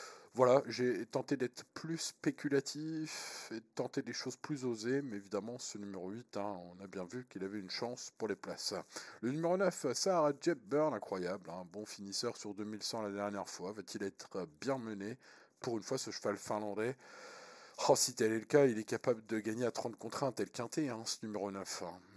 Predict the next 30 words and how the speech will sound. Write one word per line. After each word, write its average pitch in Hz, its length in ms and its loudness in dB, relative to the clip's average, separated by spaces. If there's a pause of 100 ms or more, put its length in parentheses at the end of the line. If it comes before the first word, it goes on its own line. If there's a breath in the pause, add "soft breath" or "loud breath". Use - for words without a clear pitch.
Mais 82 120 -4
bon, 80 160 -8 (180)
euh, 78 300 -6
voilà, 73 180 -4 (140)
c'est - 160 -6
vrai 104 140 2
que - 40 -10
ces 104 140 0
dernières 104 400 0 (100)
drives 123 460 -2
ont 110 320 -8 (100)
déçu. - 580 -4
On 160 120 -6
passe 156 240 6
au - 20 0
dix, 185 320 -2
Here 190 160 10
We 180 160 4
Go, 208 240 6
régulier 160 580 6
dans 135 140 0
tous 156 160 -6
les 143 80 4
bons 123 160 -6
coups 131 200 -6
ces 127 100 -2
derniers 104 260 0
mois. 98 220 -2
C'est - 160 -10
un 92 100 -6